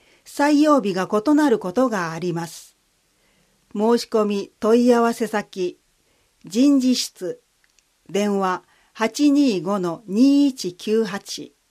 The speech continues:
一律保育所などで勤務する会計年度任用職員を募集。職種、一、保育士。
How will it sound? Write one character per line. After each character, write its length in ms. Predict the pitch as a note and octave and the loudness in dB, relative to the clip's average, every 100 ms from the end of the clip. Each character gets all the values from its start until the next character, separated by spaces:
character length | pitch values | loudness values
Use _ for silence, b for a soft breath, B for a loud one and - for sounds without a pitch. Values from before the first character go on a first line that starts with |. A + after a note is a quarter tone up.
| _ _ _ _ _ _ _ _ _ _ _ _ _ _ _ _ _ _ _ _ _ _ _ - | _ _ _ _ _ _ _ _ _ _ _ _ _ _ _ _ _ _ _ _ _ _ _ -6
一 320 | G#3+ C#4+ C#4+ | -4 0 2
律 320 | C#4 C4 C#4 | 2 0 -2
保 160 | A3+ B3+ | 4 4
育 240 | C#4+ D4+ | 4 -2
所 180 | C#4 C#4 | 0 0
な 140 | C#4 | 2
ど 100 | B3+ | 2
で 160 | F#3+ F3+ | 2 -2
勤 280 | F3+ G#3+ G#3 | -2 -2 0
務 160 | F3+ | -2
す 200 | F3 F#3 | -2 -4
る 300 | F3 F3 F3 _ _ _ _ | -4 -4 -8 _ _ _ _
会 280 | - C4 C#4+ | -2 0 0
計 280 | - C#4+ C#4 | 2 4 6
年 320 | B3+ B3 G3 | 6 4 0
度 220 | E3+ E3 - | -2 -4 -6
任 380 | F#3 B3 C#4+ | 0 4 6
用 200 | D4 C#4 | 4 4
職 400 | C4+ C#4+ C4+ D4 | 0 -2 -2 0
員 360 | C#4 G#3+ F3+ E3+ | 2 2 0 -2
を 200 | D#3 - | -4 -6
募 120 | F#3 D#3+ | -8 -6
集。 560 | - F#3+ F3+ F3 - _ _ _ _ _ _ _ _ _ _ _ - | -6 -4 -2 -4 -8 _ _ _ _ _ _ _ _ _ _ _ -14
職 420 | - G#3+ G#3+ B3+ | -4 -4 0 -2
種、 380 | A#3+ A#3+ G#3+ - _ _ _ _ _ _ _ _ _ - | 0 0 -2 -2 _ _ _ _ _ _ _ _ _ -10
一、 540 | G#3 - A#3 A3+ - _ _ _ _ | -8 -6 -4 -4 -6 _ _ _ _
保 180 | - C4 | 0 2
育 300 | D4 D4 C4 | 2 0 -2
士。 340 | - D#3+ - | -2 -8 -12